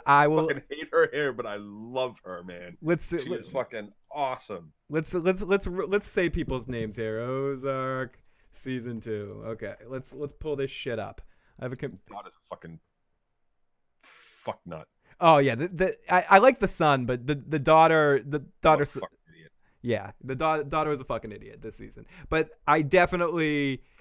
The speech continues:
Speaker 1: yeah, I, I definitely think that both,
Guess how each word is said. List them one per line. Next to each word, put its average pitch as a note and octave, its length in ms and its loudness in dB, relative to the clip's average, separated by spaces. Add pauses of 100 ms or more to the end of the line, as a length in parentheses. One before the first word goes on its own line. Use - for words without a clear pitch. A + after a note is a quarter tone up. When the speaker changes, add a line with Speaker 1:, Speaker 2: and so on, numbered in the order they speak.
(1500)
Speaker 1:
yeah, A2 260 -6 (120)
I, D#3+ 180 0 (120)
I E3+ 140 2
definitely E3+ 1000 0 (200)
think D#3+ 420 -4
that C3 400 4
both, D#3 480 4